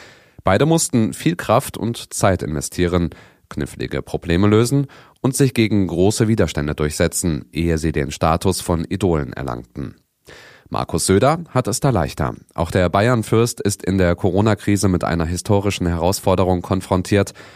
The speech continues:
und er meistert sie nach überwiegender Auffassung ausgesprochen gut. Aber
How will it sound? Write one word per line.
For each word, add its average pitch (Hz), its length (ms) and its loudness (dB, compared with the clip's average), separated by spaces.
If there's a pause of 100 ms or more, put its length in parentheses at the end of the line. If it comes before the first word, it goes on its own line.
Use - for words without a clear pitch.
(260)
und 92 320 -4
er - 100 -8
meistert 98 460 0
sie 123 240 2
nach 65 480 -4
überwiegender 87 640 0
Auffassung 123 640 0
ausgesprochen 82 720 -4
gut. 113 320 0 (500)
Aber 113 380 2